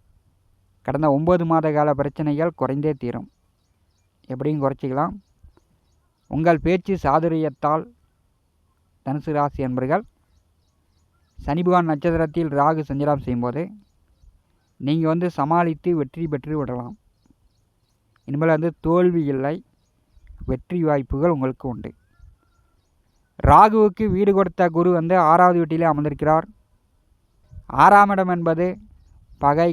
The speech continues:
கடன், நோய், வேலை. நாம வந்து வேலை தேடி போய் தான் வேலை செய்யணும். முதலாளியா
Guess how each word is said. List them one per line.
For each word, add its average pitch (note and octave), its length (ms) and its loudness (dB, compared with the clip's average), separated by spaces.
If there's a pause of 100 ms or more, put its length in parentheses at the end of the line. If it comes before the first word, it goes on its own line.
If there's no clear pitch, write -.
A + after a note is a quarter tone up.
(120)
கடன், D3+ 300 0 (100)
நோய், D3+ 220 -2 (680)
வேலை. C3+ 320 -2 (1400)
நாம C3+ 200 -4
வந்து E3 140 -2 (120)
வேலை E3 260 2 (200)
தேடி E3+ 360 -2
போய் D3+ 240 -2
தான் E3 200 -2
வேலை C#3+ 240 -2
செய்யணும். B2 340 -10 (1900)
முதலாளியா F#3 540 4